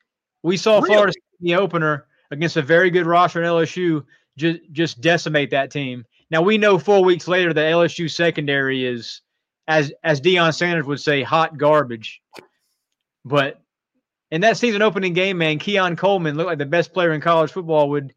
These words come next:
Speaker 1: with three touchdowns. I think Florida State has enough talent on offense to, to give Georgia issues. So, yeah, I think Florida State's the biggest threat because Michigan, they're gonna go ten weeks into the season without playing a ranked team.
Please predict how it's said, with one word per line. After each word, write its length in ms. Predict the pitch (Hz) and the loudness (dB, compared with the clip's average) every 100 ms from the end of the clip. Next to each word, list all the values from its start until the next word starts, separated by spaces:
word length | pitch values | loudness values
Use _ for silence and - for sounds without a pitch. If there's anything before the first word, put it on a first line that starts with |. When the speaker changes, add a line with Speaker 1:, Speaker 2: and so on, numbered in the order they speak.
| _ | _
Speaker 1:
with 140 | 147 | -12
three 180 | 139 170 | -4 -2
touchdowns. 680 | 165 175 156 156 156 151 143 _ _ _ | 0 -2 -2 -4 -4 -4 -10 _ _ _
I 120 | 156 | -2
think 260 | 147 185 160 | -2 -6 -4
Florida 280 | 165 165 160 | 0 2 2
State 280 | 175 170 | 0 0
has 200 | 139 160 | 0 -4
enough 360 | 156 160 147 - _ _ _ | 0 0 0 -4 _ _ _
talent 260 | 170 170 | 0 2
on 280 | 160 151 156 | 2 2 2
offense 340 | 151 160 156 - | 0 -6 -8 -4
to, 220 | 156 156 | -4 -4
to 160 | 151 | -8
give 220 | 139 160 127 | -4 -4 0
Georgia 340 | 156 151 147 | 0 0 -2
issues. 460 | 147 143 147 143 - | -6 -6 -6 -6 -4
So, 280 | 143 131 - _ _ _ - 302 _ - | -4 -4 -10 _ _ _ -20 -20 _ -8
yeah, 120 | 440 | -6
I 60 | 262 | -4
think 180 | 330 | -8
Florida 300 | 165 208 214 | -2 2 2
State's 200 | 185 208 | 0 -2
the 80 | 170 | -2
biggest 300 | 160 170 160 | -2 0 -2
threat 140 | 185 170 | -2 -4
because 260 | 160 165 | -2 -2
Michigan, 580 | 170 220 226 196 180 160 - _ _ _ | 2 0 0 -2 -4 -6 -10 _ _ _
they're 100 | 196 | -2
gonna 160 | 233 | 0
go 200 | 196 196 | 2 2
ten 320 | 151 - 214 196 | 2 -2 -4 -2
weeks 200 | 202 175 | -4 -4
into 160 | 180 | -6
the 120 | 156 | -6
season 500 | 147 180 185 147 143 - _ _ | -4 -4 -4 -4 -8 -10 _ _
without 380 | 131 160 190 185 | -6 0 0 -2
playing 300 | 190 190 151 | -4 -4 -2
a 60 | |
ranked 340 | 131 156 175 151 | -2 -2 -4 -10
team. 340 | 143 190 104 | -8 -8 -10